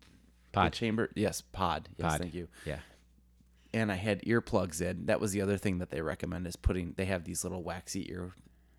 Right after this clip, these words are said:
Speaker 1: uh, plugs
Speaker 2: Yeah.
Speaker 1: that you put in so the salt water doesn't get in your ears and then, you know,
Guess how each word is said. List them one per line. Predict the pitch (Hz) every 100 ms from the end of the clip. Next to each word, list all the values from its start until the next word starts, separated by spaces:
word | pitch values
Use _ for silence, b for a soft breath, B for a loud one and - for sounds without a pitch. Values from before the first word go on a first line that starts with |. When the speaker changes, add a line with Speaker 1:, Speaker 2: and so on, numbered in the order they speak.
| - - -
Speaker 1:
uh, | 90 85 78 71 50 - _ _ _ _ -
plugs | - 120 120 120 - -
Speaker 2:
Yeah. | 95 87 78 -
Speaker 1:
that | 76
you | 107
put | 127 120
in | 123
so | 123 107
the | 90
salt | - 95 -
water | 101 101
doesn't | 98 92 92
get | 95
in | 92
your | 92 92
ears | 90 101 101
and | 90
then, | 87 87
you | 92
know, | 90 87